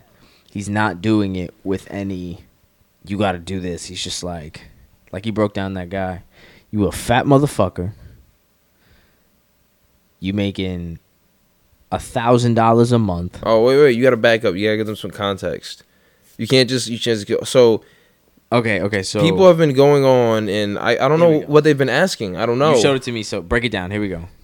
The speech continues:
Speaker 2: So it's just been these videos, and basically
Speaker 1: He puts people in a reality check in terms of, like, their appearance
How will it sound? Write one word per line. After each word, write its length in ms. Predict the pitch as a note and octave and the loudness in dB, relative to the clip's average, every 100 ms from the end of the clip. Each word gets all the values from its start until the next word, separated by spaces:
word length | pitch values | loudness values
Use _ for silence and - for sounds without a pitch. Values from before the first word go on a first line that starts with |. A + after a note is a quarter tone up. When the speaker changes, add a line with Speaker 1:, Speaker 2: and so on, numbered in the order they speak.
| - - | -16 -10
Speaker 2:
So 400 | - C3+ B2 G#2 | 2 6 6 6
it's 200 | C#3 C3+ | 2 -2
just 220 | D3+ D3 | -4 -2
been 140 | D3 | 0
these 240 | C#3+ C3 B2 | 2 0 2
videos, 680 | C#3 B2 G#2 F#2+ F#2 - - - | 4 4 2 2 -2 -8 -10 -4
and 340 | G#2+ G#2+ G#2 | -2 -2 -2
basically 920 | A2+ C#3+ C#3+ A#2 G2+ G2+ G2 F#2+ F#2+ - _ _ _ _ _ _ _ _ _ _ _ _ _ _ _ _ _ _ _ _ _ _ _ _ _ _ _ _ _ _ _ _ | 0 0 -2 -6 -6 -4 -4 -6 -8 -14 _ _ _ _ _ _ _ _ _ _ _ _ _ _ _ _ _ _ _ _ _ _ _ _ _ _ _ _ _ _ _ _
Speaker 1:
He 100 | C#3+ | -10
puts 220 | C#3 D#3 | -2 -2
people 300 | - D#3+ C#3+ | 0 -2 0
in 40 | C3+ | 0
a 40 | |
reality 480 | B2 B2 A#2+ A#2+ A#2 | 2 4 4 4 2
check 240 | G#2+ A2+ G#2+ | 2 -2 -2
in 100 | G2+ | -4
terms 300 | - A2+ G#2 | -2 -2 -2
of, 120 | G2 | -4
like, 420 | F#2+ F#2 F2 - _ _ _ _ _ _ _ _ _ | -4 -4 -8 -16 _ _ _ _ _ _ _ _ _
their 320 | F2+ A2+ A2+ | 0 4 6
appearance 720 | G2 - A#2+ F#2 E2+ - - | 4 2 0 0 -4 -8 -10